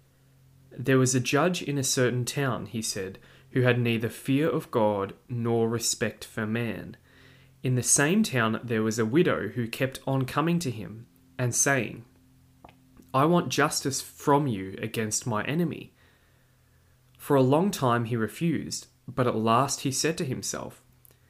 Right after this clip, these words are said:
'Maybe I have neither fear of God nor respect for man, but since she keeps pestering me,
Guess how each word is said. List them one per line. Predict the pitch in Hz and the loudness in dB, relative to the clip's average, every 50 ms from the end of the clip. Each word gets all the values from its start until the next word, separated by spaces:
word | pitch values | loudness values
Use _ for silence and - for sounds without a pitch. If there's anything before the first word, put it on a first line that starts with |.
| _ _ _ _ _ _ _ _ _ _ _ _ - | _ _ _ _ _ _ _ _ _ _ _ _ -2
'Maybe | 135 151 196 240 254 247 - | 2 2 2 4 4 2 4
I | - 143 131 | 4 4 4
have | 135 135 127 135 | 4 4 4 4
neither | 131 131 131 123 | 4 4 4 4
fear | 120 - - 139 131 123 | 2 0 2 4 4 4
of | 120 113 120 | 4 2 2
God | - 127 117 113 113 110 113 - 120 | 4 4 4 6 4 2 0 -2 -2
nor | 120 117 113 107 | -2 0 2 0
respect | 110 107 - - - - 110 - - | 0 0 0 -2 -2 -4 -6 -6 -10
for | - - 113 | -12 -8 -6
man, | 117 135 143 123 85 - - 127 131 - - - - - - - | -4 -2 -2 -4 -4 -6 -8 -10 -12 -14 -16 -20 -20 -20 -12 -4
but | - 135 127 - | -2 -2 0 2
since | - - - 170 202 208 - - - | 2 4 4 4 2 0 -2 -4 -2
she | - 147 135 | 0 0 0
keeps | 131 - - 127 123 - - | 0 0 0 0 0 -2 -6
pestering | - - - 151 156 - - - 202 170 131 113 107 | -12 -6 -4 -2 -2 -2 -2 0 0 0 0 -2 -4
me, | 98 90 - 117 127 | -6 -8 -10 -12 -14